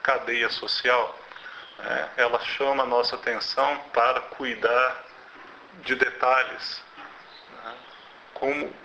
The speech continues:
como que você pode ser o menos disruptor possível, né? Como que você pode afetar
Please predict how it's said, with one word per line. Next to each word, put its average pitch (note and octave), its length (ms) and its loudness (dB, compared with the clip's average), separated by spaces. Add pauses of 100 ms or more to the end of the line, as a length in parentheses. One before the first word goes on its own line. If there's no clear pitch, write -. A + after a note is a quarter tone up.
como D3 260 2
que - 120 -2
você C3+ 340 2
pode C3 360 2
ser B2+ 260 -2
o C3 280 -4
menos C3 680 -2 (640)
disruptor - 1300 2 (640)
possível, B2+ 640 0 (560)
né? A2 180 -12 (160)
Como C3+ 240 -4
que - 100 -8
você C3+ 300 2
pode B2+ 600 2 (640)
afetar C#3 1040 2